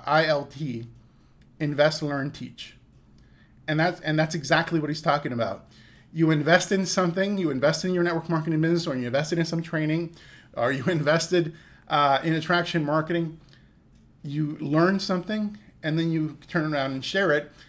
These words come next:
and you're gonna build rapport and influence with other people. Now, the final pillar here, the final pillar, uh,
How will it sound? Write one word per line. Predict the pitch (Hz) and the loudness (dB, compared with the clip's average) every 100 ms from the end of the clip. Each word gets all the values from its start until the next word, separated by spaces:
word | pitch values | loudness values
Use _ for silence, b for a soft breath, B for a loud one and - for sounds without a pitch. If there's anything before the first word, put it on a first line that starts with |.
| B - | B -6
and | 156 | 0
you're | 156 | 0
gonna | 147 151 | 2 0
build | 143 143 | 0 -2
rapport | 131 120 - 160 165 | -4 -10 -4 2 2
and | 170 131 | 2 -4
influence | 139 127 127 127 123 - - - | -8 -8 -8 -6 -6 -10 -14 -14
with | 127 | -8
other | 117 113 | -6 -6
people. | - 117 120 139 | -8 -10 -10 -10
Now, | 120 104 B B B B | -10 -10 B B B B
the | 170 | -2
final | 160 - 190 233 247 233 | -2 0 2 4 2 2
pillar | - 208 196 156 | 2 4 4 2
here, | 131 107 | -2 -4
the | 110 | -6
final | 127 165 185 208 | -4 0 0 0
pillar, | 208 196 196 196 B B B B - | 2 2 2 -2 B B B B 2
uh, | 156 151 147 143 | 6 8 8 6